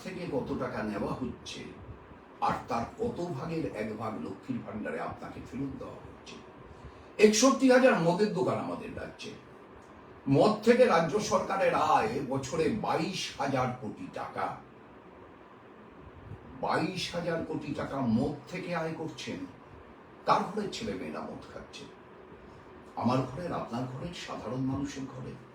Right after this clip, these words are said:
সেই টাকা মমতা ব্যানার্জির সরকার পাচ্ছে, আর তার থেকে তিন হাজার ছশো কোটি টাকা লক্ষ্মীর ভাণ্ডারে ব্যয় করছেন।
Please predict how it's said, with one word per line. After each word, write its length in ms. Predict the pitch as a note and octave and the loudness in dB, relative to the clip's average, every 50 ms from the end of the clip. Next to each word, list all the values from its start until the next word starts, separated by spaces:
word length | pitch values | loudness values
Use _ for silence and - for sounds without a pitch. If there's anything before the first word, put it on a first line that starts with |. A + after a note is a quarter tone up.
| - - - - - - - - - - - - - - - - - - - - - - - | -20 -20 -20 -20 -20 -20 -20 -20 -20 -20 -20 -20 -20 -20 -20 -20 -20 -20 -20 -20 -20 -14 -8
সেই 300 | - - - F3+ A#3+ A#3 | -4 4 6 8 10 10
টাকা 200 | C4 B3 C4 C4 | 10 10 10 10
মমতা 360 | B3 A#3+ A#3+ A#3+ B3 A3+ - | 8 8 8 8 8 8 8
ব্যানার্জির 360 | B3+ C4 B3+ B3 A3+ G#3 G#3+ G#3 | 8 8 8 6 4 4 4 2
সরকার 400 | - - - C3 C3 G#2+ - - - | 2 2 0 -2 -2 -2 -4 -6 -6
পাচ্ছে, 380 | - - - - - - - - - - - - - - - - - - - - - - - - - - - - - | -8 -12 -12 -12 -12 -14 -14 -14 -16 -18 -18 -18 -18 -20 -20 -20 -18 -18 -18 -18 -18 -18 -20 -20 -20 -20 -16 -6 -2
আর 180 | - - B2 - | -2 -2 0 -2
তার 120 | - C3+ C#3 - - | -2 -4 -4 -6 -6
থেকে 240 | - E3+ E3+ A3+ G#3 - | -8 -4 0 0 0 2
তিন 160 | D3 C#3 C3 | 4 4 4
হাজার 260 | A#2 C#3 C#3 C#3 C#3 - - | 4 4 2 0 -2 -2 -4
ছশো 280 | - - - - - C#3 A#2+ | -4 -6 -6 -6 -6 -6 -6
কোটি 220 | C#3 C3+ - - | -6 -6 -6 -8
টাকা 200 | - - - - | -8 -8 -6 -6
লক্ষ্মীর 360 | - - - - - - - - | -6 -6 -6 -6 -6 -6 -6 -4
ভাণ্ডারে 380 | - - - - - - - - | -6 -8 -8 -8 -8 -8 -8 -6
ব্যয় 160 | - - - | -8 -8 -8
করছেন। 440 | - - - - - - - - | -10 -12 -14 -16 -16 -16 -16 -14